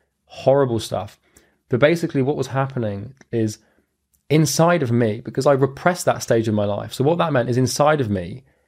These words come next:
in some deep part of my shadow or my psyche,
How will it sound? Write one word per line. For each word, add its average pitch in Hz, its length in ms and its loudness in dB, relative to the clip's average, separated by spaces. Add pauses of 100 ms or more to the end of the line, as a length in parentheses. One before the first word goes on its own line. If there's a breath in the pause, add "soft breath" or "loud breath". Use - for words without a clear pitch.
(220)
in 113 220 0
some 160 400 2
deep 156 240 -6
part 139 220 2
of 123 100 -2
my 117 120 0
shadow 117 400 2
or 107 80 2
my 104 140 -2
psyche, 113 600 -2